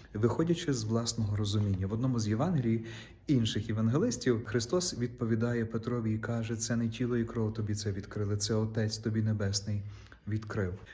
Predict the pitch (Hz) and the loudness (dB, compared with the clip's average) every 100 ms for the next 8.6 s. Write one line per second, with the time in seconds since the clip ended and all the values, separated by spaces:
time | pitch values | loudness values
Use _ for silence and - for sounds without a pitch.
0 | - - 131 139 170 185 185 - - 127 | -4 6 8 8 8 8 6 2 4 6
1 | 123 117 - - - 196 196 147 123 175 | 6 2 -10 -16 6 6 8 6 6 6
2 | 185 165 131 127 156 143 165 - - 101 | 6 6 6 4 2 0 -2 -2 0 2
3 | 139 147 113 120 110 113 - 117 107 104 | 2 2 4 4 2 -2 -2 0 0 0
4 | 104 101 98 92 98 95 92 - 95 92 | 0 0 -2 -2 -4 -4 -4 -8 -8 -10
5 | - 87 - 80 - 110 - 226 143 110 | -10 -10 -10 -12 -10 -4 0 4 4 2
6 | - 247 - 117 110 113 - - 113 - | 0 -4 0 2 2 0 -8 -4 -4 0
7 | 147 - 113 120 147 151 139 135 120 113 | -2 0 2 2 4 2 4 2 0 0
8 | 101 110 107 101 98 | -2 0 2 2 0